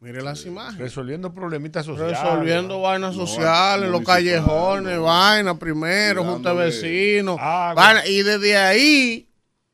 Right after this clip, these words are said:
Speaker 1: entonces fue construyendo un liderazgo tan sólido que entonces le permitió, a través de un partido político, en ese caso del P L D, entonces ya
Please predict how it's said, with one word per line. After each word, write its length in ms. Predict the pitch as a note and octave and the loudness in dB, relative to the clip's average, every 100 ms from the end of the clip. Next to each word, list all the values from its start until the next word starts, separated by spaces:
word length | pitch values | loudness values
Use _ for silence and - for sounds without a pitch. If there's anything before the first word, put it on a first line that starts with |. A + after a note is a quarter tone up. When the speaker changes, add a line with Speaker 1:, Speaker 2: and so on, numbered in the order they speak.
| _ | _
Speaker 1:
entonces 440 | - D#3 F#3 G#3 F3+ | -12 -6 -2 -2 -2
fue 220 | G3 G#3 | -6 -8
construyendo 720 | A3 A#3+ A3+ A3+ A3+ A3+ A3+ | -6 -8 -8 -12 -10 -10 -10
un 100 | A3 | -8
liderazgo 480 | A3 A3 G#3+ G#3+ G#3+ | -6 -4 -4 -6 -10
tan 300 | G#3 G#3+ A3 | -8 -6 -6
sólido 560 | G#3 G3+ F#3 E3 E3+ F3 | -6 -6 -6 -8 -12 -14
que 80 | E3+ | -16
entonces 260 | D3+ E3 | -12 -10
le 120 | F#3 F3 | -10 -10
permitió, 920 | F#3 F3 F#3 F3+ F#3 F#3+ F#3+ G3+ - | -10 -10 -10 -16 -14 -12 -12 -14 -12
a 100 | C#3+ | -12
través 320 | C#3 C3 C3 | -8 -8 -8
de 60 | C#3 | -10
un 120 | C#3+ | -10
partido 420 | E3+ E3+ F3 F3 | -8 -8 -8 -10
político, 540 | E3+ F#3+ F#3 E3 E3+ D#3 | -10 -10 -10 -10 -14 -18
en 80 | D3+ | -18
ese 180 | D3 | -20
caso 340 | C#3 D#3 D#3 E3 | -12 -10 -10 -14
del 120 | D#3 | -14
P 80 | D#3+ | -12
L 180 | E3 E3 | -12 -10
D, 160 | D3+ | -12
entonces 440 | D3 - C3+ D#3 C3+ | -14 -18 -20 -18 -12
ya 420 | C#3+ D#3 D3 A2 | -6 -4 -6 -10